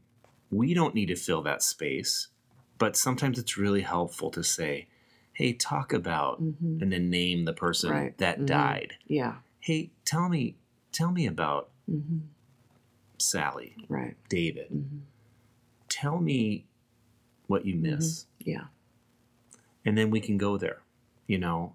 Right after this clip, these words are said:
Speaker 1: Um, but the temptation is to, uh, not say
Speaker 2: Right.
Speaker 1: anything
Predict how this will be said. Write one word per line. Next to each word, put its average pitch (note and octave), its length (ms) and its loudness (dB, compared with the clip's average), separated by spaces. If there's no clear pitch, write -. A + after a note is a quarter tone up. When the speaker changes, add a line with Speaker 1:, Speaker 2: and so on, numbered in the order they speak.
Speaker 1:
Um, E2+ 440 0
but G2+ 100 -2
the G2 60 0
temptation G2 840 0
is - 140 -2
to, E2+ 220 -4
uh, A2+ 120 2
not A#2+ 240 4
say B2 180 6
Speaker 2:
Right. A2 80 4
Speaker 1:
anything F#2+ 400 -2